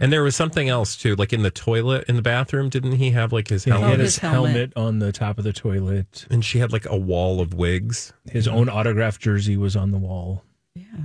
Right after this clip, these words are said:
Speaker 3: Is that something you do? I don't know. I've never had an
Speaker 2: A lot of
Speaker 3: autograph
Speaker 2: times, a lot of
Speaker 3: jersey.
Speaker 2: times they'll ha-, they'll exchange jerseys during the game, and then they'll, like, maybe have somebody sign it for them, and then they'll put somebody else's jersey on the wall. But
Speaker 3: Mm-hmm.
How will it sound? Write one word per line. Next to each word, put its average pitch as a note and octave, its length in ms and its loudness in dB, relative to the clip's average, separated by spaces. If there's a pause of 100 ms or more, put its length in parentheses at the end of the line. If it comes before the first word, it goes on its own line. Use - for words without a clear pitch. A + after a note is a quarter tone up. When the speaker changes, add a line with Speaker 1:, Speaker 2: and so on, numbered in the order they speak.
(400)
Speaker 3:
Is F3 140 -10
that - 180 -20
something G3+ 340 -8
you D3 80 -2
do? C#3+ 300 -4
I D3+ 100 -6
don't D3 180 -4
know. C#3 140 0
I've C3+ 160 -6
never C#3 200 -4
had C#3+ 180 -6
an D3 160 -6 (440)
Speaker 2:
A D#3 40 2
lot E3+ 100 2
of E3+ 80 2
Speaker 3:
autograph C#3 200 4 (120)
Speaker 2:
times, - 260 -8 (180)
a C#3 40 -4
lot C3+ 100 2
of B2+ 60 2
Speaker 3:
jersey. - 100 -2
Speaker 2:
times A2 260 2
they'll G2+ 180 2
ha-, G#2+ 200 -2
they'll G2 240 0
exchange G2+ 480 0
jerseys A2 420 0
during A2 180 2
the A2 80 0
game, G#2+ 360 2
and G2 80 0
then F#2 100 0
they'll, F#2 140 0
like, F#2 240 -4
maybe F#2 180 -2
have G2+ 160 -6
somebody F#2 300 -2
sign G2+ 320 0
it G#2 100 -2
for G#2+ 240 0
them, G#2 180 2
and F#2+ 80 2
then F#2 60 2
they'll F#2+ 100 2
put G2+ 200 -4
somebody F2 260 -4
else's A#2+ 300 2
jersey C#3+ 320 0
on C#3 100 2
the C#3 80 0
wall. C3+ 300 0
But G#2+ 240 -2
Speaker 3:
Mm-hmm. F#3 220 -10